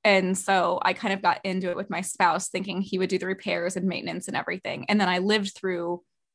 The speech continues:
when your, you know, business partner, essentially, when things go south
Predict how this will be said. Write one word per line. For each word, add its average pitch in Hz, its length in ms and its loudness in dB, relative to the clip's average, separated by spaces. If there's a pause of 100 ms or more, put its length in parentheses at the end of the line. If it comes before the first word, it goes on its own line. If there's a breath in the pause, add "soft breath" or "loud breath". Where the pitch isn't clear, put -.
(100)
when 180 380 4
your, 165 560 0
you 202 120 2
know, 196 120 0
business 240 340 4
partner, 180 340 -2
essentially, 185 540 -6
when 196 200 2
things 196 240 -2
go 180 160 0
south - 320 0